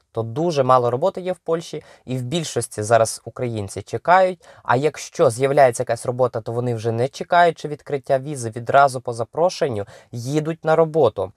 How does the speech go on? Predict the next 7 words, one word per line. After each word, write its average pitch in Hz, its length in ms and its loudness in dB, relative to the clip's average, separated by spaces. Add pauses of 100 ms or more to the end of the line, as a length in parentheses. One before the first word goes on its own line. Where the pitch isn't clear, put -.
(260)
Тим 139 120 -6
більше, 165 320 -4
що - 300 -2
зараз 135 540 4
в 139 60 -8
Україні 147 680 -6
є, 160 320 -4